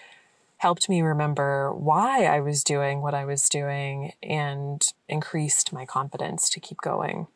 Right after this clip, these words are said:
The second unexpected finding is related to the first. Looking back on that small win helped me see how much I had grown. Those experiments that I mentioned generally took about three weeks from start to finish, and I would normally run, like, two per week.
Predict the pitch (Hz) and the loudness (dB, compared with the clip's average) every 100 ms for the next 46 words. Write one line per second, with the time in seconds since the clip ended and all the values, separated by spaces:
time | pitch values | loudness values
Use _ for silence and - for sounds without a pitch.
0 | _ _ - 240 233 196 - _ 170 156 | _ _ 2 4 4 0 0 _ 0 2
1 | - 151 151 147 143 139 139 139 139 151 | 0 0 0 0 2 2 0 0 0 2
2 | 151 139 147 - 143 131 - - - - | 0 -2 -6 -2 0 2 0 0 -6 -20
3 | - - _ _ _ - 175 170 185 160 | -20 -20 _ _ _ -2 2 2 4 4
4 | 151 156 139 - 151 147 143 147 - 151 | 2 2 0 2 4 6 4 2 0 -2
5 | - 147 135 - 143 143 147 - 151 147 | -2 0 2 0 0 -4 -2 0 0 0
6 | 139 143 143 147 - 165 - 170 151 _ | 0 -2 -2 -4 -2 0 0 -4 -6 _
7 | _ _ - 180 156 - 247 254 196 170 | _ _ 0 2 2 0 0 0 0 2
8 | 156 147 147 147 147 - - - _ _ | 2 2 0 0 -2 -8 -20 -20 _ _
9 | - 233 233 214 208 185 170 - - 143 | 0 2 4 2 4 4 4 4 0 -2
10 | 143 139 - 156 - - 170 220 208 185 | -2 0 0 2 0 0 -2 2 4 4
11 | - - 165 156 147 147 143 147 143 143 | 2 2 4 4 4 2 2 4 4 2
12 | 147 139 139 135 135 135 135 131 - - | 2 2 2 2 0 0 -2 -4 -2 -2
13 | 143 135 - - - - - | 0 -2 -4 -2 -2 -4 -8